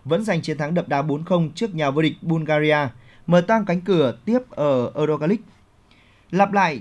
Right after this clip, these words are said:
trận lượt về trên đất Anh, sức phản kháng của Ludo Gores cũng rất mong manh và sớm nhận bàn thua ở phút thứ mười sáu do công của tân binh Carlos Vinicius. Đến phút thứ ba mươi tư, tỷ số là hai không cho Tottenham và người lập công tiếp tục là Carlos Vinicius với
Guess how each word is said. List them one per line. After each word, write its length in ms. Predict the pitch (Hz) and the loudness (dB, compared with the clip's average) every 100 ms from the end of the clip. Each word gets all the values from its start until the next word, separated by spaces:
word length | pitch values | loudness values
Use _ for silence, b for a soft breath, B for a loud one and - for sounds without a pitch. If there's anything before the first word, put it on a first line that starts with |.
| - | -6
trận 220 | 220 175 | -4 0
lượt 180 | 185 170 | 0 0
về 180 | 175 170 | 2 2
trên 160 | 165 208 | 2 -2
đất 120 | 202 | 0
Anh, 220 | 202 180 | 2 0
sức 260 | - 254 - | -4 -6 -4
phản 180 | 156 | -2
kháng 220 | 135 156 175 | 0 -2 0
của 240 | 180 147 | 2 2
Ludo 260 | 160 170 160 | 2 0 0
Gores 400 | 156 180 240 - | 0 0 -2 -6
cũng 160 | - 170 | -8 -6
rất 140 | 226 | -2
mong 180 | 196 170 | 0 2
manh 200 | 165 151 B B | 2 0 B B
và 180 | 147 160 | 0 0
sớm 280 | 165 175 185 | 2 -2 0
nhận 160 | 226 156 | -2 -4
bàn 140 | 143 | -2
thua 140 | 170 | 0
ở 160 | 160 131 | 0 0
phút 120 | 214 214 | -4 -2
thứ 60 | 175 | 0
mười 140 | 147 | 0
sáu 260 | - 135 151 | 0 -2 -2
do 120 | 160 | -4
công 260 | 147 156 | -2 -4
của 120 | 151 - | -4 -6
tân 220 | 151 156 | -4 -2
binh 240 | 156 143 b b b b | -2 -2 b b b b
Carlos 400 | 196 208 240 - - | 0 2 2 -2 -10
Vinicius. 840 | 135 156 160 156 143 156 180 262 - b b b b | -2 0 2 0 -2 0 0 -2 -10 b b b b
Đến 200 | 180 202 | -2 -2
phút 100 | 269 247 | -2 -2
thứ 80 | |
ba 140 | 208 208 | 0 0
mươi 40 | 220 | 0
tư, 140 | 214 | -2
tỷ 160 | 170 135 | -2 -4
số 160 | 160 | -2
là 100 | 180 | 0
hai 140 | 170 170 | 0 0
không 260 | 180 170 | 0 0
cho 120 | 170 | -2
Tottenham 500 | 170 190 175 165 156 120 b - | -2 0 2 2 0 -6 b 0
và 120 | 170 | 2
người 160 | 175 | 4
lập 140 | 170 170 | 4 2
công 220 | 208 185 | 0 0
tiếp 100 | - - | -2 -2
tục 160 | 175 | -2
là 180 | 147 143 | 0 0
Carlos 440 | 139 175 226 247 - | 0 0 0 -2 -6
Vinicius 580 | 151 160 156 151 165 254 - b b b - | -4 -2 -2 0 2 0 -4 b b b 2
với 440 | 156 160 196 | 6 8 6